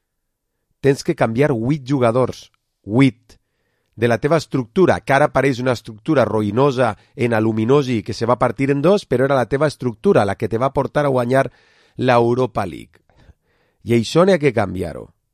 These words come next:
I no va ser fàcil. Per tant, el Villarreal és conscient que té que treballar molt per a l'any que ve. I treballar ja,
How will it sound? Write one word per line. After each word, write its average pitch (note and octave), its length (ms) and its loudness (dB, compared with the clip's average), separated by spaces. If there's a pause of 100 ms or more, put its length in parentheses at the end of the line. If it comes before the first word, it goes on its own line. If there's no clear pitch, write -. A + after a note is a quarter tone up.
(1600)
I A#2+ 160 0
no B2+ 160 4
va A2+ 80 2
ser G2+ 240 -4
fàcil. - 400 -14 (640)
Per G#2+ 220 -2
tant, C3 160 4
el D3+ 80 4
Villarreal C3 560 2
és A2+ 160 -6
conscient C#3 560 -2
que C#3+ 80 0
té C3+ 160 -2
que D3 140 -4
treballar B2 420 0
molt D#3+ 480 0 (920)
per A#2+ 140 2
a G#2+ 140 2
l'any C3+ 180 0
que B2 160 0
ve. C#3 160 4 (960)
I B2+ 140 -4
treballar B2+ 420 2
ja, D#3 220 4